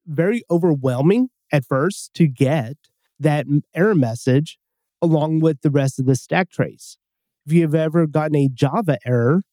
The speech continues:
that's kind of what it kind of leads me, or my brain initially goes back to, where you get this huge wall of text that means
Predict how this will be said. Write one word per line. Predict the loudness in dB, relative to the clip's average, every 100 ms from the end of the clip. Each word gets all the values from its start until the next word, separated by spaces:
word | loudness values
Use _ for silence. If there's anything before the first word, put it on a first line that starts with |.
| _
that's | -2 -2
kind | 0 0
of | 2
what | 0 0
it | 0 0
kind | 0 0
of | 2
leads | 2 2 0
me, | 2 4 2 0 -6 _
or | 0 2
my | 0
brain | -2 0 2
initially | 2 4 2 2 0
goes | 2 -2 -2
back | -4 -4 0
to, | 0 0
where | 0 -2
you | -2
get | -2 0
this | 0 -4 _ _ _ _
huge | 4 4 2
wall | -4 -2 -2 -2
of | -2 -2
text | -2 -2 -4 -16 -20 _ _ _ _
that | -2 2
means | 2 2